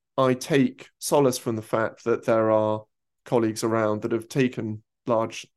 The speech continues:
periods of shared parental leave off and seem to be doing great at work. Um, but it goes back to the earlier point I was trying to make about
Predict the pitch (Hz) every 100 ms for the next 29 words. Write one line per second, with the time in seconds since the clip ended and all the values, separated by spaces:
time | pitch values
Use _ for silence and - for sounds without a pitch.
0 | _ _ _ _ _ _ 143 117 110 107
1 | 113 - 107 - 113 110 - 117 117 120
2 | 101 123 - _ _ _ _ 131 120 120
3 | 120 120 117 - - _ _ - 135 120
4 | 123 127 127 139 143 107 - - _ 117
5 | - 110 - - - _ 135 127 123 120
6 | 127 - _ _ 156 147 180 165 170 170
7 | - 160 165 170 160 135 - 120 113 120
8 | 117 139 131 127 120 139 123 117 113 -